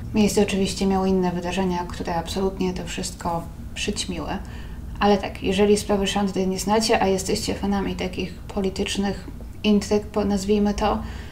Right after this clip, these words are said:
to zapraszam do słuchania. Myślę, że musicie tę sprawę poznać. Złapcie sobie jakieś piciu i dziś razem z Oswaldem za moimi plecami zapraszam. Szóstego maja dwa tysiące pierwszego roku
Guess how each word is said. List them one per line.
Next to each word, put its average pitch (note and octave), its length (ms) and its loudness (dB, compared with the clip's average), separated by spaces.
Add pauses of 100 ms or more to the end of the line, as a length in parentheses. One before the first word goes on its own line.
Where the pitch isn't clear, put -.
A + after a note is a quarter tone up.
(220)
to G3 440 6 (560)
zapraszam G#3+ 540 2
do G3+ 320 -2
słuchania. G#3 520 0
Myślę, G3 320 0
że F#3+ 80 0
musicie G3 340 -2
tę G3 80 -4
sprawę F#3+ 360 -4
poznać. A3 460 0 (540)
Złapcie B3 300 6
sobie A3+ 200 8
jakieś A3 260 4
piciu C4+ 300 4 (160)
i C4 140 8
dziś A#3 220 2
razem A3 380 6
z G3 300 2 (280)
Oswaldem F#3+ 640 2 (240)
za G#3+ 180 0
moimi G#3 300 4
plecami A3 520 0 (460)
zapraszam. C4 600 0 (440)
Szóstego C4 440 2
maja B3+ 300 6
dwa G3 180 2
tysiące G3 460 -2
pierwszego G3 500 -4
roku F#3+ 440 -4